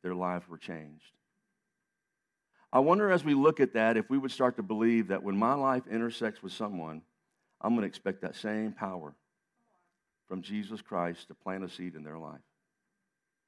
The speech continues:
I don't care if it's at work. I don't care if it's at home. I don't care where it is. I want people to experience Jesus Christ when I come to an intersection with them.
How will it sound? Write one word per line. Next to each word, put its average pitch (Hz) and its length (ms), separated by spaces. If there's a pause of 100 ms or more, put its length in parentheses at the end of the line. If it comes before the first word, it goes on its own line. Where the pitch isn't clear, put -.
(260)
I - 80
don't 127 140
care 110 120
if 98 80
it's - 140
at 82 140
work. 98 300 (760)
I 117 80
don't 120 160
care 101 120
if 95 100
it's 87 140
at 82 120
home. 110 420 (640)
I 131 60
don't 127 160
care 110 160
where 113 220
it 120 80
is. 101 240 (320)
I 139 140
want 147 280
people 113 480 (220)
to 107 80
experience 107 540
Jesus 120 480
Christ 95 580 (880)
when 98 140
I 113 120
come 123 240
to 110 120
an 101 100
intersection 101 580
with 90 100
them. 87 220